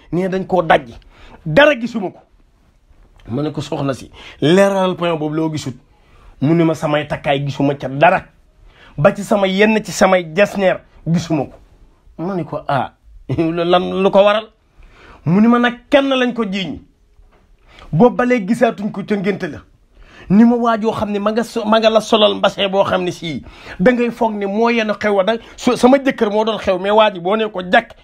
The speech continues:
barke bi mal xaamal ak bar, da nga naan kii moom moom xew yi." Ca waa ji nee na, munu ko wax ni ko yow foo bokk. Munu ko wax ni ko fooy jógee.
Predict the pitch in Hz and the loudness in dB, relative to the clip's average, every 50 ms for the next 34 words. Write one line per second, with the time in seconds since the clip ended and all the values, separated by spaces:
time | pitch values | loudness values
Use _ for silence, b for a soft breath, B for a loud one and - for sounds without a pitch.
0 | b b 185 208 220 - - 214 208 190 202 208 196 - 214 208 202 196 196 - | b b 0 0 0 0 -2 -2 0 0 0 -2 0 2 2 2 2 2 -4 -4
1 | 190 185 180 170 B B B B B 160 202 220 233 220 208 196 - - 240 247 | -4 -6 -6 -6 B B B B B 2 4 4 4 2 2 0 0 0 2 2
2 | 247 247 233 214 214 202 180 - - 175 160 143 117 _ _ _ - - - _ | 2 2 0 0 -2 -2 -2 -2 -6 -6 -6 -8 -14 _ _ _ -20 -20 -20 _
3 | _ _ _ _ _ _ _ B B B B B B - 226 226 240 240 233 208 | _ _ _ _ _ _ _ B B B B B B 4 4 4 4 4 0 -2
4 | 196 185 196 208 202 165 - - _ _ - 160 185 196 208 220 214 214 220 214 | -4 -6 -4 -4 -4 -6 -8 -18 _ _ -6 -2 0 0 0 0 0 0 -2 -2
5 | 208 185 185 202 202 202 202 202 202 185 - - 202 180 170 165 - - - - | -2 -2 -6 -8 -6 -4 -2 -2 -2 -2 2 2 2 2 2 -2 -8 -10 -14 -20
6 | _ - - - _ _ _ _ - - B B B B B B 202 214 226 226 | _ -20 -20 -20 _ _ _ _ -20 -20 B B B B B B 4 6 6 4
7 | 226 214 220 226 220 - 180 208 202 - 220 214 - 220 220 214 180 165 208 175 | 2 2 2 0 0 0 -4 -8 -6 -6 -6 -4 -2 -2 -2 -2 -4 -6 -8 -8
8 | 175 160 - | -10 -14 -18